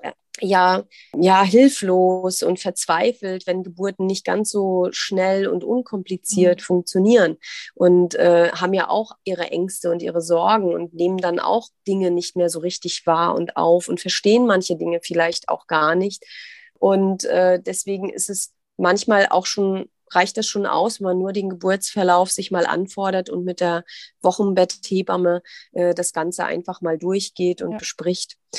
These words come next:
Speaker 1: Ne? Und manchen Frauen reicht aber auch schon, die Geburt nur mal aufzuschreiben aus ihrem Blickwinkel und immer wieder aufzuschreiben, nicht nur einmal, sondern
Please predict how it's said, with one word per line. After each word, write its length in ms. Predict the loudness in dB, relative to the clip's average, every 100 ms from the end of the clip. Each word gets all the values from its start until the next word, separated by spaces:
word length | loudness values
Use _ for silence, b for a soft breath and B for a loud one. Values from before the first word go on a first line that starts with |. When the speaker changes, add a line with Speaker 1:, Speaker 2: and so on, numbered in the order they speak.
| B B 0
Speaker 1:
Ne? 280 | 4 4 4
Und 340 | 6 6 4
manchen 520 | -2 2 4 6 6 6
Frauen 300 | 6 4 4
reicht 320 | 2 0 -2
aber 220 | -4 -2
auch 80 | -2
schon, 400 | -6 -6 -6 -8 B B _
die 100 | 0
Geburt 480 | 0 2 4 4 2 _ _
nur 180 | 2 4
mal 160 | 4 4
aufzuschreiben 920 | 2 0 -12 -14 -12 -8 -6 -4 -4
aus 220 | -4 0
ihrem 240 | 2 2 2
Blickwinkel 800 | 0 0 0 -2 0 -2 -2 -6 B B B
und 160 | 2
immer 280 | 6 6 6
wieder 280 | 4 4 2
aufzuschreiben, 1000 | 0 -6 -10 -10 -10 -4 0 2 0 -2 -4
nicht 180 | 0
nur 180 | 2 2
einmal, 720 | 2 0 0 -2 -4 -4 -4
sondern 460 | -2 0 2 0